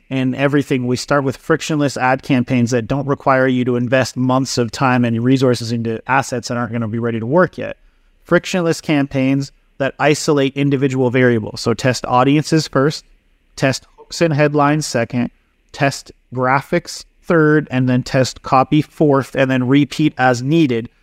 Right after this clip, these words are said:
and know where the eject button is and redesign the whole campaign if nothing works past round two. If you're still not at your ideal cost per action,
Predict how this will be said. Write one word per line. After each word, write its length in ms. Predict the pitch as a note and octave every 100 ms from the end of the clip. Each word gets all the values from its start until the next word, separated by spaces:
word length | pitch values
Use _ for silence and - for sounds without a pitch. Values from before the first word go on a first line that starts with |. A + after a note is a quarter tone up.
| _
and 160 | C#3 C3+
know 120 | D3
where 160 | D3+ D3+
the 140 | C3+
eject 380 | C3 C#3+ D3 _
button 260 | C#3 A#2+
is 220 | B2+ B2 B2
and 160 | B2+
redesign 480 | B2 C3+ C3 C3+ C3
the 80 | B2
whole 140 | C3+
campaign 500 | - C3 A#2 D#3+ B2+
if 80 | A#2+
nothing 380 | C3 B2 B2+ A#2+
works 300 | C3 - - _
past 320 | - B2+ -
round 220 | C#3 B2 A#2
two. 160 | C3
If 80 | G#2+
you're 100 | B2+
still 240 | - E3+
not 160 | E3 D#3+
at 100 | D#3
your 140 | C#3+ C3+
ideal 680 | C3+ C#3 C#3 C3+ C#3 C3+ C3 _ _ _ _ _ - _ _
cost 440 | - C#3+ C3+ -
per 300 | - C#3+ C3+ -
action, 600 | B2 C3 - F3 F#3